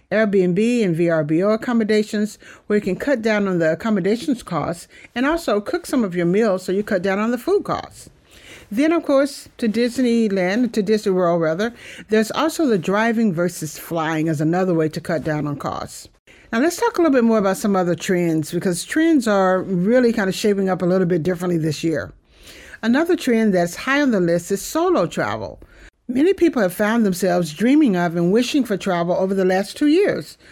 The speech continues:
or three years. And covid really did take a bite out of travel. While many of us stay close to home when venturing out for a getaway, but now is the time that we are ready to travel. And if you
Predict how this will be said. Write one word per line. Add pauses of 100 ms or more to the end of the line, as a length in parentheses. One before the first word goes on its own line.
(140)
or
three
years. (480)
And
covid
really
did
take
a
bite
out
of
travel. (380)
While
many
of
us
stay
close
to
home
when
venturing
out
for
a
getaway, (1000)
but
now
is
the
time
that
we
are
ready
to
travel.
And
if
you